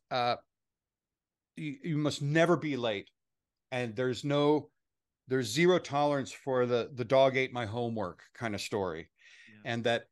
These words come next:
Speaker 1: if you're struggling to finish a, a creative work, like a piece of music for a, a scene, a tricky scene in the movie,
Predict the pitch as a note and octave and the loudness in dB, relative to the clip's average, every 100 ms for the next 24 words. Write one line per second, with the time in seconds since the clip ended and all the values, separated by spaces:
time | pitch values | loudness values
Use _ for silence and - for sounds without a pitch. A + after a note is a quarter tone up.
0 | _ _ - D#3 D3+ - - E3 F3 F3 | _ _ -6 -6 -6 -8 -2 0 0 -2
1 | D#3 C#3+ - D3+ C#3+ C3+ C#3+ C#3 B2 A2+ | -4 -8 -4 -2 -2 -4 -4 -2 0 0
2 | B2 - C3 A2+ G#2+ A2+ G#2+ - A2 A#2 | -4 -4 -2 0 -2 -2 -4 -4 -6 -4
3 | - C#3 B2 A2 A#2+ G2 G#2 - A2 G#2+ | -4 -6 -6 -6 -6 -6 -10 -12 -6 -4
4 | G#2 G2+ B2 - B2+ B2 A2+ - A#2 - | -4 -6 -8 -4 -2 -2 -4 -6 -8 -6
5 | C#3+ A#2+ - B2+ A#2+ G#2+ G#2 A2+ G#2 | -8 -8 -6 -4 -2 -4 -4 -4 -6